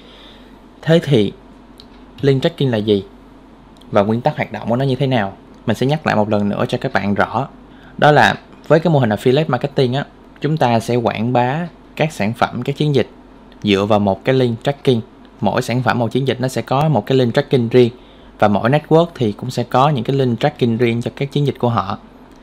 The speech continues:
Lý do là chúng ta cần phải quảng bá vào cái link tracking này á, thì các bạn hãy nhớ lại cái mô hình mà mình giới thiệu cho các bạn ở những video đầu tiên của cái khóa học này á. Đây, bây giờ mình sẽ mở lên cho các bạn xem.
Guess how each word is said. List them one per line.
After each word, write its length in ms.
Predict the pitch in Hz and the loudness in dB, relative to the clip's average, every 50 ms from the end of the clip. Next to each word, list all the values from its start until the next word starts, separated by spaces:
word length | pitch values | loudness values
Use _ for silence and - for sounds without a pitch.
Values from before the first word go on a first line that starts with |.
| - - - - - - - - - - - | -20 -20 -20 -20 -20 -20 -20 -20 -20 -6 0
Lý 180 | 131 156 170 | 2 2 4
do 240 | 160 151 143 135 131 | 4 6 6 6 6
là 100 | 123 120 | 4 2
chúng 180 | - - - 139 | 0 -2 -4 0
ta 140 | - 127 | 0 -2
cần 240 | 120 - 117 110 104 | 0 2 0 0 0
phải 140 | 104 120 120 | 0 -2 -2
quảng 220 | 120 113 110 120 | 0 -2 -2 0
bá 160 | 123 123 135 151 | 0 0 0 0
vào 80 | 143 | -2
cái 140 | 123 - 139 | 0 0 0
link 160 | 135 127 120 | 0 0 0
tracking 340 | - 147 - - 135 120 117 | -2 -4 -2 -2 -2 -2 0
này 220 | 113 110 104 101 | -2 -2 0 -2
á, 80 | 110 127 147 - - - - - | -2 -4 -6 -12 -20 -20 -14 -14
thì 60 | 107 | -6
các 120 | - 139 - | -4 -4 -2
bạn 160 | - - 101 | -2 -2 -2
hãy 120 | 110 110 | 0 0
nhớ 240 | 117 123 131 135 151 | 0 0 0 0 0
lại 300 | 151 131 - - 101 - - - | 0 0 -2 -2 -6 -10 -6 -6
cái 80 | 143 | -4
mô 180 | 139 131 120 113 | 0 0 0 2
hình 220 | 120 117 104 101 | 2 0 0 0
mà 100 | 101 101 | -2 -2
mình 240 | 98 104 101 98 98 - - - - - | 0 0 0 -2 -2 -6 -10 -20 -6 -2
giới 100 | 131 147 | -2 -2
thiệu 220 | 127 107 98 104 | 0 0 -2 -2
cho 120 | 104 - 113 | -4 -4 -6
các 160 | - 135 - | -6 -6 -6
bạn 300 | - - 95 95 101 101 - - - - - | -6 -6 -4 -6 -6 -8 -10 -12 -18 -16 -10
ở 220 | - - 101 110 | -6 -4 -2 -2
những 200 | 120 113 110 123 | -2 -2 -2 0
video 260 | 127 123 117 117 110 | 0 2 2 2 0
đầu 140 | 107 107 101 | 0 -2 -4
tiên 320 | - - 123 117 113 117 107 | 0 0 0 0 0 -2 -6
của 140 | - - 92 | -4 -4 -4
cái 80 | 117 127 | -4 0
khóa 140 | - 156 | 0 0
học 200 | 156 143 117 - | 2 2 0 -2
này 220 | 113 110 101 98 98 | -2 -4 -2 -2 -2
á. 120 | 110 127 - - - - - - - | -4 -4 -6 -12 -20 -20 -20 -10 -2
Đây, 120 | 120 113 | 0 2
bây 100 | 107 110 | 2 2
giờ 60 | 104 107 | 2 0
mình 120 | 101 98 | -2 -2
sẽ 100 | - 117 | -2 -2
mở 180 | 113 107 113 117 | -2 -2 -2 -2
lên 120 | 120 110 | -4 -4
cho 60 | 113 | -2
các 120 | 120 127 117 | -4 -4 -4
bạn 160 | 110 104 98 | -4 -6 -4
xem. 240 | - 127 120 113 | -2 -2 -2 -2